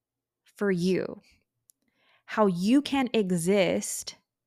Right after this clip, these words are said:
in your body in a healthy way, whether that includes changing the way it looks or not. As a coach, I can't tell you what health is for you.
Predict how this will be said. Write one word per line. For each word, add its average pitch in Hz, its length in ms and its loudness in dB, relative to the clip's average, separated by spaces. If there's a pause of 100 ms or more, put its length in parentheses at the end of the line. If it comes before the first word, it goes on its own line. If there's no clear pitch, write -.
(640)
in 190 160 2
your 202 180 4
body 202 680 0 (560)
in 185 100 -2
a 175 60 -2
healthy 180 420 -2
way, 165 460 -2
whether 190 320 2
that 226 220 4
includes 196 500 0
changing 190 420 0
the 185 80 0
way 170 220 0
it - 120 -2
looks 175 520 -6 (1080)
or 226 120 0
not. 285 480 -2 (3000)
As 240 220 4
a 233 80 2
coach, 254 420 4
I 233 140 2
can't 262 280 -2
tell 226 220 -2
you 226 140 2
what 180 140 -2
health - 280 -4
is 185 200 -2
for 175 100 -6
you. 196 440 -6